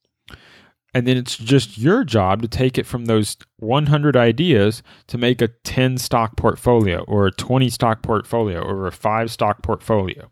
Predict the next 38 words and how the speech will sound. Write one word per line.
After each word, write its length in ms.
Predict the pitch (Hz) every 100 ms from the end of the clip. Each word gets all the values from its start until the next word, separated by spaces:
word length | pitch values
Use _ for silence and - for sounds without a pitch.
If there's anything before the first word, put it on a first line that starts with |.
| _ - - - -
And 100 | 110
I 40 | 113
think 200 | 120 107
if 80 |
you 80 | 98
do 200 | 92 165
the 80 | 220
work, 400 | 160 170 - - _ _ - - - - _ _ -
which 160 | 104
is 240 | 107 - - 120
number 240 | 117 147
two, 360 | 143 113 104 135 -
you 80 | 107
gotta, 260 | 101 90 -
you 120 | 104
have 100 | 90
filtering. 640 | - 151 170 - 208 262 _ _ -
Number 200 | 113 151
two 200 | 233 196
is 140 | 110
you 60 | 151
gotta 180 | 190
do 140 | 180 190
the 80 | 175
work. 400 | 180 127 _ _ _ _
There's 200 | 120 107
no 260 | 113 123 151
one 220 | 185 185
out 220 | 175 180
there 160 | 165 151
that 120 | 113
can 120 | 123
do 180 | 120 147
the 100 | 143
investing 400 | 135 127 127 131
work 180 | 123 -
for 220 | 113 104
you. 180 | 87